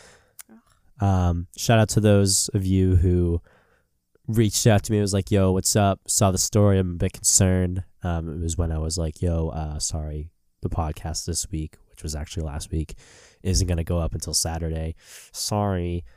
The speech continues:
Speaker 2: Um, and then people were like, "Are you sitting in a hospital bed?" I'm like, "Yeah, sorry." And then I explained the situation. Um, basically, I had a really bad headache when I woke up, um, last Thursday, and then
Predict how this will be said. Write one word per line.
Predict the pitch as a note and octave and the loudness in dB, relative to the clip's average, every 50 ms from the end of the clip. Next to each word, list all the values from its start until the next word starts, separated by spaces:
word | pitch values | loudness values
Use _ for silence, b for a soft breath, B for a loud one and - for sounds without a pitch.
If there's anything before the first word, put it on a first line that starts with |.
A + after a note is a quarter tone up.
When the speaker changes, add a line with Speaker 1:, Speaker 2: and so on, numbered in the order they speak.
| b b b b | b b b b
Speaker 2:
Um, | - E2+ E2 E2+ E2 E2 E2 E2 E2 D#2+ D#2+ | -10 -8 -8 -6 -6 -6 -8 -8 -10 -12 -12
and | - F2 | -10 -10
then | E2 E2 | -8 -6
people | - F#2 - - F2+ | -6 -6 -6 -6 -6
were | F2 | -4
like, | F2 F2 E2 - - | -4 -4 -6 -6 -6
"Are | F2+ | -4
you | G2 A#2+ | -4 -2
sitting | D3 - - C3+ | -2 -4 -4 -4
in | B2+ G#2+ | -4 -2
a | |
hospital | F#2 A2 B2+ - - - D3 | -2 -2 -2 -2 -2 -4 -2
bed?" | D3 D#3+ E3+ E3+ | -2 -2 -4 -4
I'm | C#3 | -6
like, | A2 F#2+ F2 - | -6 -8 -8 -8
"Yeah, | F2+ D#2+ D2+ D2 | -8 -10 -8 -10
sorry." | - - - D#2 C#2 B1+ B1+ | -12 -12 -12 -12 -12 -14 -14
And | D2 D#2+ D#2+ - _ _ _ - G#2+ | -14 -14 -16 -16 _ _ _ -8 -6
then | G2 F#2 | -4 -4
I | F2+ | -4
explained | E2+ - - - G2 F2+ E2+ F2 | -4 -6 -4 -4 -4 -4 -4 -6
the | E2 | -10
situation. | - - E2+ - E2+ E2 E2 - - - E2 D#2+ D#2+ E2 b b b b b b b b | -10 -10 -10 -8 -6 -8 -8 -8 -8 -10 -10 -10 -12 -14 b b b b b b b b
Um, | F2 F2 E2 E2 E2+ | -6 -4 -4 0 4
basically, | - C3 B2 - - A#2 A#2 A2+ G#2 - _ _ - | 4 4 4 4 2 2 2 2 0 -2 _ _ -4
I | F2+ | -4
had | F2 | -4
a | D#2+ - _ _ - - | -4 -8 _ _ -2 2
really | B2 C3+ C3 | 4 6 6
bad | C3 B2+ A#2+ G#2 | 6 6 4 4
headache | F#2+ G#2 G2 G2 F#2+ F#2 - | 4 2 2 2 0 0 -2
when | F#2+ F2+ | -2 -2
I | F2+ | 0
woke | F2+ F2+ - | -2 -2 0
up, | G2 F#2 F2+ F2 _ _ - | -2 -2 -2 -4 _ _ -10
um, | F#2 E2+ E2 E2 E2 D#2+ E2 E2 F2+ | -6 -6 -4 -4 -6 -6 -8 -8 -6
last | F#2+ E2+ D#2+ - - | -6 -4 -4 -2 -2
Thursday, | G2 F2+ E2+ E2+ - F2+ F2 F2 E2+ - b b b b b b b b b b _ _ - | -2 -2 -2 -2 -4 -4 -4 -4 -6 -10 b b b b b b b b b b _ _ -10
and | - F#2 F#2 | -8 -6 -4
then | F#2 F2+ F2+ E2+ E2+ E2+ E2 E2 E2+ | -4 -4 -4 -4 -4 -6 -8 -8 -10